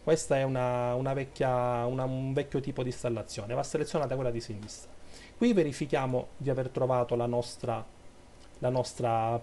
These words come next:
eh, patch, la nostra mod, quella là, eh, la, in questo caso la R G mod, che abbiamo scaricato con la, la donazione, e la, e la sua collaterale, che è il texture pack, tutti e due, eccole qua, quelle scaricate da, dal sito V K.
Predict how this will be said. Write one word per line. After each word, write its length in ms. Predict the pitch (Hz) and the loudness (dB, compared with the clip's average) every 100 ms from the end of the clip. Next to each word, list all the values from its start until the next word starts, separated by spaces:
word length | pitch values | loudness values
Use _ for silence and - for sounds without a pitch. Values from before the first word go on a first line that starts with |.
| - 139 | -6 -2
eh, 180 | 120 120 | -2 0
patch, 580 | 120 107 - - 202 220 - - - - - | -2 -2 -6 0 2 0 -4 -16 -18 -16 -4
la 80 | |
nostra 300 | 120 120 120 | -4 -2 -4
mod, 560 | 113 110 104 107 156 190 - - - | -2 -2 -4 0 2 2 -2 -18 -6
quella 220 | 120 120 | 0 2
là, 280 | 120 117 113 - - | 2 2 0 -8 -4
eh, 180 | 123 117 | -2 0
la, 140 | 117 | 0
in 80 | 117 | -2
questo 200 | 117 - | -4 0
caso 220 | 143 139 | 0 2
la 160 | 117 120 | 2 2
R 160 | 120 117 | 2 0
G 120 | 123 | 0
mod, 520 | 117 107 101 127 175 - - - - - - - - - - - - - - - - - | 0 0 -2 0 0 -2 -18 -20 -20 -20 -20 -20 -20 -20 -20 -20 -20 -20 -20 -20 -20 -6
che 180 | 127 - | -4 -4
abbiamo 320 | 123 123 117 | -2 0 0
scaricato 520 | - 117 117 120 120 | -2 -2 0 -2 -2
con 280 | 113 113 113 | -2 -2 -2
la, 160 | 110 110 | -4 -2
la 120 | 110 | -2
donazione, 760 | 117 117 - - 110 123 143 | -2 -4 -6 -4 -2 -2 0
e 160 | - 160 | 6 6
la, 540 | 156 151 147 143 143 | 6 4 4 2 2
e 40 | 147 | 2
la 100 | 180 | 2
sua 220 | - 127 | 2 2
collaterale, 640 | 127 123 120 120 110 110 | 4 2 2 0 0 -2
che 100 | 117 | -4
è 20 | 123 | -6
il 100 | - | -4
texture 440 | 117 - - - | -6 -6 -8 -8
pack, 360 | - 98 - - | -6 -8 -8 -2
tutti 220 | 160 151 | -2 0
e 60 | 110 | -2
due, 240 | 104 104 | -2 -4
eccole 240 | 131 110 104 | -4 -4 -6
qua, 180 | 95 - - - - - - - - - - | -10 -12 -16 -16 -18 -20 -20 -20 -20 -20 -2
quelle 180 | 139 | 0
scaricate 560 | 135 151 156 131 117 113 | 0 0 2 2 2 0
da, 600 | 113 113 113 110 110 113 | 0 0 0 -2 -4 -8
dal 440 | 107 117 123 123 120 | -8 -2 0 0 -2
sito 340 | - 120 120 | -8 -6 -4
V 100 | 113 | -4
K. 200 | - 104 | -4 -4